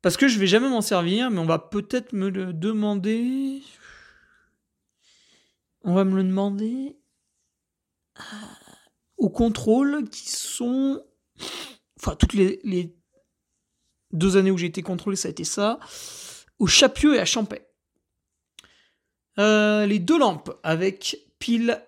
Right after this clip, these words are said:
ou batterie rechargeable. Donc, il y en a une qui sera en permanence sur mon front, enfin en permanence. Bon, la lampe de secours, c'est une espèce de merde, euh, Petzold, euh, qui doit éclairer sans lumen. Euh, bon, un truc, euh, inutilisable en vrai.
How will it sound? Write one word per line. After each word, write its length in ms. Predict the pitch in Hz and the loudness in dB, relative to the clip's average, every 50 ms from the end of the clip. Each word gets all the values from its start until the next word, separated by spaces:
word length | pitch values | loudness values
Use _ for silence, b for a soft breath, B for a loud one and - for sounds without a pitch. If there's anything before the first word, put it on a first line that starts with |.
| _ _ _ _ _ _ _ _ - | _ _ _ _ _ _ _ _ -4
ou 180 | 196 190 202 | -2 -2 -2
batterie 400 | 175 156 165 156 156 - - 180 | 0 2 0 0 0 -2 -6 -6
rechargeable. 640 | 170 151 156 151 - 170 - 175 196 - - - - - - | -6 -6 -6 -6 -6 -8 -8 -10 -12 -14 -16 -18 -20 -12 -4
Donc, 300 | 160 180 185 - - - _ _ _ | -2 -2 -2 -2 -6 -12 _ _ _
il 80 | 170 165 | 2 2
y 20 | |
en 60 | 170 | 4
a 80 | 180 185 | 6 4
une 180 | 196 190 175 - - _ _ | 4 2 0 -4 -12 _ _
qui 140 | - 165 | -10 -8
sera 180 | 147 - - 156 | -8 -6 -4 -4
en 80 | 151 151 | -2 -2
permanence 600 | 151 156 156 165 165 170 175 175 - - B B B B B B B B B B B B B _ _ _ _ _ _ _ _ _ - | 0 0 2 2 2 0 -2 -4 -8 -8 B B B B B B B B B B B B B _ _ _ _ _ _ _ _ _ -10
sur 220 | - - - 202 175 | -6 0 2 2 2
mon 140 | 175 175 | 2 0
front, 200 | 165 - 233 247 | 0 0 0 0
enfin 160 | 277 - - 170 | 0 0 -2 -2
en 80 | 151 | -2
permanence. 520 | 139 151 143 139 135 - - - - _ _ _ _ _ _ _ _ _ _ 180 147 - _ _ _ _ _ _ _ b b b b b b | -2 -2 -4 -6 -8 -12 -16 -20 -20 _ _ _ _ _ _ _ _ _ _ -10 -10 -10 _ _ _ _ _ _ _ b b b b b b
Bon, 140 | - 185 214 - | 0 0 2 6
la 140 | 247 226 | 6 8
lampe 180 | 247 294 302 277 | 8 8 6 4
de 60 | 285 | 2
secours, 520 | - - 277 254 - - 277 294 311 294 - | 0 0 -2 -4 0 2 2 2 2 2 0
c'est 160 | - 202 190 | 0 0 0
une 100 | 180 175 | 0 -2
espèce 320 | 180 175 - 190 185 175 | -6 -4 -4 -2 -2 -2
de 100 | 160 175 | -2 -4
merde, 420 | 165 160 160 165 165 170 165 160 151 | -2 -2 0 0 0 0 -2 -2 -2
euh, 300 | 147 143 139 143 139 135 | -4 -4 -4 -6 -8 -8
Petzold, 640 | - - 147 143 139 139 143 143 147 151 156 147 | -6 -6 -6 -6 -4 -2 0 0 2 2 0 -2
euh, 120 | 143 151 | -4 -6
qui 140 | 147 - 160 | -8 -8 -6
doit 140 | 156 160 147 | -4 -2 -2
éclairer 320 | 147 151 - 160 147 147 | -2 -2 -2 -2 -2 -2
sans 200 | 151 - - 170 | -2 -2 -2 -2
lumen. 440 | 165 165 160 156 156 160 165 160 151 | 0 0 0 0 0 -2 -2 -4 -4
Euh, 100 | 160 156 | -8 -10
bon, 200 | 151 151 143 - | -12 -12 -10 -10
un 80 | - - | -10 -12
truc, 320 | - - - - - - | -10 -10 -10 -12 -12 -14
euh, 140 | - - - - | -14 -14 -12 -8
inutilisable 600 | - 165 160 151 - 170 165 160 175 185 175 160 | -4 -4 -2 -2 -2 -4 -4 -4 -4 -4 -4 -4
en 80 | 147 | -4
vrai. 220 | 147 147 160 190 | -4 -6 -8 -8